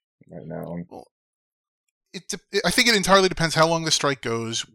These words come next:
Speaker 2: if, if production is actually affected, or if,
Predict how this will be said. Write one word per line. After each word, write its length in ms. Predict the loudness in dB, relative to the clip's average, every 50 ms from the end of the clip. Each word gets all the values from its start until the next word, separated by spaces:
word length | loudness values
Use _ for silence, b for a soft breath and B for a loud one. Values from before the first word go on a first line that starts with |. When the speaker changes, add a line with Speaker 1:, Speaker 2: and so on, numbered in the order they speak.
| -14 -4 -2
Speaker 2:
if, 320 | -2 -2 -2 -4 -6 0
if 200 | 0 0 0 2
production 420 | 2 4 6 6 6 4 0 0 0
is 160 | -2 0 2
actually 300 | 2 2 0 -2 -2 -4
affected, 560 | -4 -4 -4 -6 -6 -4 -6 -6 -6 -6 -6 -8
or 280 | -10 -8 -6 -4 -6 -4
if, 440 | -4 -4 -4 -4 -4 -8 -12 -14 -16